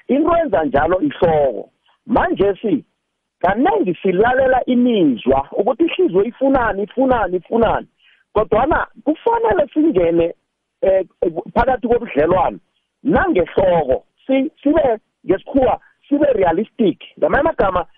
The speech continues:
sicala amabaka, sibone ukuthi kuyakhonakala na. Manje, kanengi, phakathi kwemitjhado nama-relationship, siba phakathi kwebudisi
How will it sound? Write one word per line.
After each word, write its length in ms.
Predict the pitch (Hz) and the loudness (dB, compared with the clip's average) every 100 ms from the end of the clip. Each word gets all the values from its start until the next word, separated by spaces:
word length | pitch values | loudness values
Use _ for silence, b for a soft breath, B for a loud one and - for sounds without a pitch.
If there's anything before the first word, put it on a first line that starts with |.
| _ _ | _ _
sicala 400 | 285 - 311 294 | -4 0 0 2
amabaka, 560 | 285 269 247 170 170 165 | 0 0 0 0 -2 -4
sibone 360 | 247 254 269 254 | -2 0 2 0
ukuthi 260 | 233 240 | -2 -2
kuyakhonakala 720 | 196 190 - - 175 151 127 110 | -2 -2 -2 -2 0 2 0 0
na. 180 | 101 - b _ | -2 -6 b _
Manje, 460 | - 330 202 190 - _ _ _ _ | 0 0 2 0 -2 _ _ _ _
kanengi, 720 | 180 202 262 427 302 220 190 - _ _ - | -2 0 2 2 2 -2 -8 -20 _ _ -4
phakathi 380 | 269 294 294 | 0 0 0
kwemitjhado 840 | 285 269 262 - 254 208 - 196 214 | 0 0 -2 -2 0 0 0 0 0
nama-relationship, 960 | 185 180 226 190 196 190 190 170 175 180 _ b b b _ | 0 0 -2 0 0 0 -2 0 0 -2 _ b b b _
siba 320 | - 240 226 220 - | -2 0 2 -2 -2
phakathi 420 | 285 302 294 302 | -2 0 0 0
kwebudisi 840 | 294 - _ 196 180 156 185 175 | 0 -2 _ -2 -2 0 -2 -4